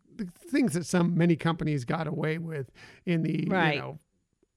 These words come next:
Speaker 1: sixties and earlier,
Speaker 2: Right.
Speaker 1: and even into the seventies and eighties, um, just aren't likely to happen today,
Speaker 2: Right.
Speaker 1: for sure.
Speaker 2: Exactly.
Speaker 1: For sure. But I mean, really, I mean, when you look at the Orlando or, s-, you know, in the Kissimmee area, I mean, when you think about, you know, trying to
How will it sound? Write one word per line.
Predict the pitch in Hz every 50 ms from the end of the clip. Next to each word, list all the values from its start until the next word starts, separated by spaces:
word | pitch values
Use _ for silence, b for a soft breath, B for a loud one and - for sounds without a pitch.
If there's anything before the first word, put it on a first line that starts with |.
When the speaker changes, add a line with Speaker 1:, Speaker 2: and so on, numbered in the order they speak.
| _ _ -
Speaker 1:
sixties | - - - - 233 226 - - - 202 190 160
and | 160 160
earlier, | 165 175 175 175 170 160 151 139
Speaker 2:
Right. | 139 147 151 160
Speaker 1:
and | 160 165 190
even | 220 226 202
into | 180 175 165 151 139
the | 139 151 -
seventies | - - 156 147 147 143 156 135
and | 131 160 165
eighties, | 160 156 147 143 139 143 - - -
um, | 160 151 147 156 160 165 160 147 139 143 135 - -
just | - - 151 - - 143 135 127 - 180 180 196
aren't | - 180 185 - -
likely | 175 160 160 - - 175
to | 160 143
happen | 117 - 151 - 143 139
today, | 139 - 151 151 - -
Speaker 2:
Right. | 180 160 151 143 123 101
Speaker 1:
for | -
sure. | - - 165 156 139
Speaker 2:
Exactly. | - 233 262 - - - 135 113 123 156 170 - - -
Speaker 1:
For | 151 127
sure. | 190 196
But | 175 233
I | 269 285
mean, | 269 254 247
really, | 269 294 254 208 185
I | 175
mean, | 185 190 202 202
when | 214 214
you | 220 220
look | 220 233 220 208
at | 185 160
the | 175 175 175
Orlando | 160 156 165 160 156 160 160 160 160 151 156 160
or, | 156 156 160 160
s-, | 139 - - -
you | 220 156
know, | 156 151
in | 143 139
the | 147
Kissimmee | - - - - 175 165 160 156 156
area, | 151 151 156 156 156 151 151 147 147 - B B B B B B B B
I | B
mean, | 190 214 214 208
when | 208
you | 202 190 208
think | - - 254 226
about, | 294 185 190 170 160 160 165 190 -
you | 196 170
know, | 165 156 151
trying | - - 185 190 190 185 175 170
to | - - 180 165 160 160 156 170